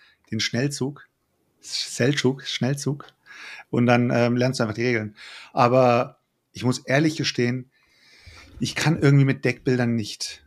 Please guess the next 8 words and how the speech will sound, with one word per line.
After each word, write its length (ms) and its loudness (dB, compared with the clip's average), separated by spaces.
Ich 180 -14
weiß 240 0
nicht, 220 -10
mich 200 -6
nervt 640 0
diese 220 0
Mechanik 600 0
Deckbilder. 580 -2